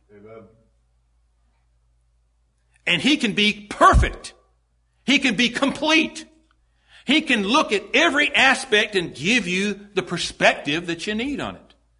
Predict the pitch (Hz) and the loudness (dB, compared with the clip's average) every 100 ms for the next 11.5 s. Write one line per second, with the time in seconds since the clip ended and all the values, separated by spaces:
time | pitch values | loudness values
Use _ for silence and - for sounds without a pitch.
0 | _ _ _ _ _ _ _ _ - 147 | _ _ _ _ _ _ _ _ -8 -6
1 | 151 185 180 - - 113 117 131 147 147 | -4 -6 -8 -14 -10 -6 -4 -4 -4 -2
2 | 156 165 190 254 123 80 - _ _ _ | -2 -4 -4 -2 -4 -8 -18 _ _ _
3 | _ _ _ _ _ - 131 143 120 156 | _ _ _ _ _ -8 -6 -4 -4 -2
4 | 180 185 208 208 262 262 254 - - - | 0 2 2 0 2 2 0 -10 -20 -20
5 | _ - 151 196 - 190 196 196 220 - | _ -4 2 2 2 -2 0 0 -2 -4
6 | 233 254 226 - 151 117 - - - 156 | -6 -4 -4 -2 0 0 -6 -14 -8 -4
7 | 139 - 247 262 220 160 214 233 220 226 | -4 0 0 0 -2 -2 -2 -2 -2 -2
8 | 220 - _ - 277 320 269 247 240 220 | -4 -16 _ 0 2 4 2 0 0 0
9 | 214 202 185 143 156 156 131 92 - - | 0 0 0 -2 -2 2 2 0 -10 -20
10 | _ _ _ _ _ 175 226 185 190 214 | _ _ _ _ _ -4 -2 0 0 -2
11 | 208 233 202 131 - | -2 2 0 0 -8